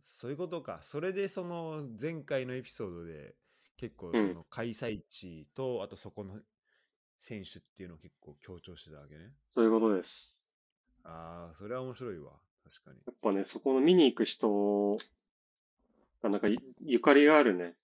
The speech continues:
Speaker 2: 選手がこう集まって試合してるっていうのはすごいいいと思うんだよね。
Speaker 1: 確かに。そしたらさ、まあ、例えば、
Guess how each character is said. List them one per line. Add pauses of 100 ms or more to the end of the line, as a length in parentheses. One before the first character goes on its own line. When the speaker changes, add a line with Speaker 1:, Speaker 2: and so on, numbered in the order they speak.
Speaker 2:
選
手
が
こ
う
集
ま
っ
て
試
合
し
て
る
っ
て
い
う
の
は
す
ご
い
い
い
と
思
う
ん
だ
よ
ね。 (800)
Speaker 1:
確
か
に。 (380)
そ
し
た
ら
さ、 (380)
ま
あ、
例
え
ば、